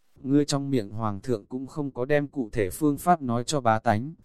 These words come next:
chỉ đại khái mà nói cho bá tánh muốn làm cỏ, bón phân cùng tưới, nhưng như thế nào hữu hiệu mà bón phân cùng càng tốt mà tưới hắn là hết chỗ chê, ngay cả một ít việc đồng áng quan viên cũng không biết. Năm đó hắn liền sợ này đó phương pháp bị biệt quốc người học đi,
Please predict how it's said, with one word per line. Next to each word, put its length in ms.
chỉ 220
đại 180
khái 280
mà 240
nói 260
cho 140
bá 180
tánh 300
muốn 180
làm 240
cỏ, 320
bón 200
phân 260
cùng 260
tưới, 340
nhưng 300
như 160
thế 160
nào 300
hữu 140
hiệu 200
mà 240
bón 200
phân 260
cùng 240
càng 280
tốt 220
mà 180
tưới 260
hắn 280
là 120
hết 180
chỗ 200
chê, 380
ngay 240
cả 200
một 280
ít 280
việc 220
đồng 220
áng 220
quan 220
viên 240
cũng 220
không 260
biết. 220
Năm 300
đó 180
hắn 220
liền 220
sợ 260
này 240
đó 220
phương 260
pháp 320
bị 180
biệt 240
quốc 200
người 240
học 220
đi, 340